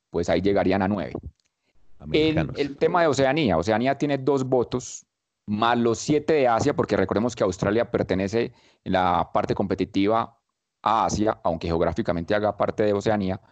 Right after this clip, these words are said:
Speaker 1: pues ellos también tendrían ahí nueve votos.
Speaker 2: Ya.
Speaker 1: Queda por la manera de distribuir los siete votos que tiene África, los nueve
Speaker 2: Ujú.
Speaker 1: votos que tiene la uefa
Speaker 2: Europa.
Speaker 1: y el voto de la fifa. El que
Speaker 2: Claro.
Speaker 1: logre dieciocho votos en total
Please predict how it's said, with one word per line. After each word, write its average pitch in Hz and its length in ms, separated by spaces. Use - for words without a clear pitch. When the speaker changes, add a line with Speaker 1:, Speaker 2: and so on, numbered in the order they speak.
Speaker 1:
pues 113 180
ellos 123 200
también 113 240
tendrían 127 320
ahí 107 120
nueve 117 280
votos. - 480
Speaker 2:
Ya. 80 100
Speaker 1:
Queda 180 340
por 139 400
la 120 200
manera 143 260
de 143 80
distribuir 107 640
los 107 280
siete 160 400
votos 156 260
que - 100
tiene 127 260
África, 151 540
los 101 280
nueve 143 260
Speaker 2:
Ujú. 151 80
Speaker 1:
votos 147 220
que 151 100
tiene 147 500
la 139 180
uefa 131 260
Speaker 2:
Europa. 127 320
Speaker 1:
y 107 100
el 98 120
voto 107 280
de 110 60
la 95 140
fifa. 90 360
El 139 220
que 151 100
Speaker 2:
Claro. 160 140
Speaker 1:
logre 185 180
dieciocho 151 380
votos 170 240
en 139 100
total 170 400